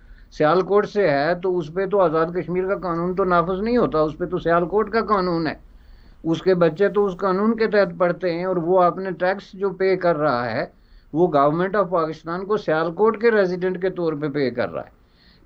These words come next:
अब ये बारह आदमी इन्होंने रखे हुए हैं, ये सबूटाजिंग, अ, या फिर रिफार्मिंग एक्टिविटी के लिए जहाँ उनको ज़रूरत पड़ती है।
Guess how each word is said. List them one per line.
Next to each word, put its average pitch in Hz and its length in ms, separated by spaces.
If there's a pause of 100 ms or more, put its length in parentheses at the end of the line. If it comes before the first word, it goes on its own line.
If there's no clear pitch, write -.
(100)
अब 208 100
ये 233 200
बारह 190 300
आदमी 208 380
इन्होंने 208 300
रखे 180 320
हुए 175 260
हैं, 185 140
ये 170 200
सबूटाजिंग, 170 880
अ, - 1000 (460)
या 139 500
फिर 156 200 (540)
रिफार्मिंग 175 640
एक्टिविटी 135 600
के 143 140
लिए 139 200
जहाँ 127 280
उनको 131 260
ज़रूरत 113 360
पड़ती 123 340
है। 190 200